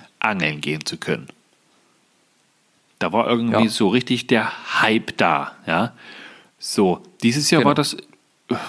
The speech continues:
Speaker 1: keine Ahnung, warum auch immer, alles ein kleines bisschen anders. Und wir hatten uns jetzt auch im Vorgespräch schon so ein bisschen darüber unterhalten, woran das gelegen haben könnte, wie das so ist, wie so die Interessen, in welche Richtung gehen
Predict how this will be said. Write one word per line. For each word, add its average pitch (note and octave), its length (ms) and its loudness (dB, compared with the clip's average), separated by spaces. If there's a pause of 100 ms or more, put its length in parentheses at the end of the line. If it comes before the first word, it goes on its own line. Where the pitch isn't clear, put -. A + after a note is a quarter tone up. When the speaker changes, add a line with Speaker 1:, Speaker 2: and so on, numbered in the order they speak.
(220)
Speaker 1:
keine G2+ 340 0
Ahnung, F#2+ 500 0
warum G#2+ 340 -4
auch - 160 -2
immer, F3+ 260 -2 (300)
alles C#3 340 2
ein B2+ 80 -4
kleines A#2+ 340 0
bisschen - 360 -4
anders. C#3+ 560 0 (760)
Und G#2+ 120 -2
wir A2+ 60 4
hatten C3 160 0
uns A#2+ 160 0
jetzt A2+ 120 2
auch A2+ 180 0
im G2+ 120 -4
Vorgespräch D3 840 2
schon F#2+ 240 -4
so F#2+ 80 0
ein F2+ 160 -2
bisschen A#2 300 2
darüber G2+ 280 0
unterhalten, F#2 600 0 (480)
woran F#2+ 500 0
das G#2+ 200 0
gelegen A#2 500 2
haben B2+ 260 0
könnte, B2+ 480 0
wie G#2+ 80 2
das G2+ 180 2
so F2 100 0
ist, C#3+ 420 -2
wie G#2 100 2
so G#2 120 0
die F#2 160 -2
Interessen, C3 460 -2
in A2+ 80 -2
welche A2+ 240 4
Richtung D3+ 340 2
gehen A#2 260 0